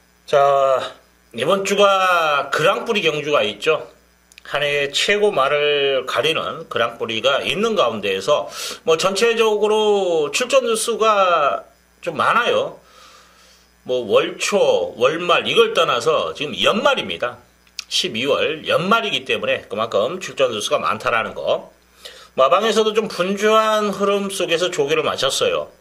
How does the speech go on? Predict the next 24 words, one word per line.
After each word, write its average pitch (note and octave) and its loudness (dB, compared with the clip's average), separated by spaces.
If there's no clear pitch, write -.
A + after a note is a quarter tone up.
좀 A2+ -14
날씨도 A#2 -2
춥고 - -2
또 - 2
눈도 E3+ 0
내리는 B2 -2
그런 B2 -2
과정에서도 B2 -2
조교를 A2+ -4
시행을 A#2+ -2
하는 D#3 -2
가운데에서 G2+ -2
주로 A#3+ 4
자체는 F3 -2
그렇게 D3+ 0
뭐 B2+ -2
무겁지는 F3 -4
않을 C3+ 0
겁니다. B2 0
약간 A#2+ 0
불량 E3+ -2
주류라고 D3 0
보시면 B2+ -4
되고, G#2 0